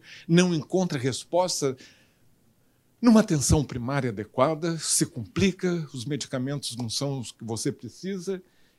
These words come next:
e pá, aos cinquenta e oito você tem um A V C. E vai ficar hemiplégico, vai ficar vivo,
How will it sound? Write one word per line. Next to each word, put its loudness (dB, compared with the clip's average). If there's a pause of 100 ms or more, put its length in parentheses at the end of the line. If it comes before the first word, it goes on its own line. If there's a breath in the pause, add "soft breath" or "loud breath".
e -4
pá, -12
aos -10
cinquenta -8
e -6
oito -6
você -6
tem -8 (220)
um -8
A -6
V -8
C. -6 (720 soft breath)
E -6
vai 2
ficar -4
hemiplégico, -4
vai -6
ficar -6
vivo, -8